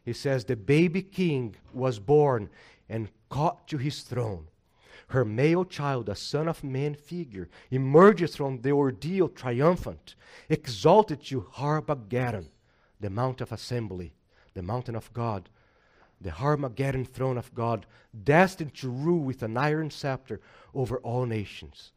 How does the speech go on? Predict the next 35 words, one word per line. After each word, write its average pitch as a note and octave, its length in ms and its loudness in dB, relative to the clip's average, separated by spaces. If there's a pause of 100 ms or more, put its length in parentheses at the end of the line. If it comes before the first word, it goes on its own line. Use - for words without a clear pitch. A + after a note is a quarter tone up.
(560)
The B2 80 -4
dominion E3 560 2
that C#3 180 2
Jesus E3 400 -2
refused G#3 580 0
to A3 60 4
accept G3 460 0
from F3 180 -4
the F3+ 80 0
tempter, C#3 500 -2 (220)
he D3 160 -2
receives D3 800 -4
as A#2 180 -8
the B2 100 -2
reward A#2 560 -4
for A#2+ 160 -8
his A2 160 -8
obedience B2 580 -8 (360)
to A#2 80 -10
the A#2 100 -4
Father. - 460 -14 (2250)
Let B2+ 140 -4
me D3 100 -2
ask A#2+ 280 -6
you, F2+ 160 -10 (1700)
who B2 80 -8
is C#3+ 100 -4
the D3 100 -2
only D#3+ 260 -2
character C#3+ 440 -6
raptured A2+ 480 -4
here G2 280 -10
in F#2+ 100 -10
this F#2 140 -12
scene? E2+ 340 -14